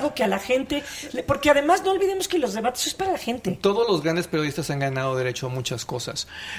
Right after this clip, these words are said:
Speaker 2: La cuestión es que no tenemos realmente esas figuras en donde tendríamos que tenerlas. Eh, ahora, lo que les, les iba a decir es que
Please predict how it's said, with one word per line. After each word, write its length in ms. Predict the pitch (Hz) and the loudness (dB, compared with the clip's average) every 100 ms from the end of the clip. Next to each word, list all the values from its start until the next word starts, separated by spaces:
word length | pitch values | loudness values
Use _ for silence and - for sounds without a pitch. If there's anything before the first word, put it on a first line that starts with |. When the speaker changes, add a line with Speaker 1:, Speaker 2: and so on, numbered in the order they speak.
| - | -4
Speaker 2:
La 160 | 131 | -4
cuestión 400 | - 127 143 156 - | -4 -6 -6 -6 -4
es 220 | 156 - | -4 -2
que 300 | 135 147 - - - - - - - - | -4 -4 -6 -8 -8 -10 -12 -14 -14 -4
no 320 | 156 151 151 | 0 0 0
tenemos 580 | 147 165 151 160 127 117 | 0 0 0 0 -2 -2
realmente 400 | 123 120 120 123 | -2 -2 -6 -8
esas 180 | 123 | -8
figuras 540 | 113 123 117 123 127 - - | -6 -6 -2 -2 -4 -10 -16
en 140 | - 156 | -6 -4
donde 200 | 131 127 | -2 -4
tendríamos 420 | 123 123 127 131 | -4 -4 -4 -4
que 100 | - | -6
tenerlas. 640 | - 123 117 113 - - - - - - - - | -6 -6 -6 -8 -12 -16 -18 -20 -18 -16 -16 -4
Eh, 320 | - 127 123 - - - - | -2 -2 -4 -10 -20 -20 -6
ahora, 300 | 151 147 180 | -2 -2 -2
lo 160 | 151 | -6
que 80 | 143 | -4
les, 180 | 131 123 | -8 -6
les 200 | 139 120 | -6 -2
iba 80 | 165 | 0
a 40 | |
decir 220 | 175 - | 0 0
es 100 | 160 | -2
que 280 | 156 165 156 | 0 -2 -4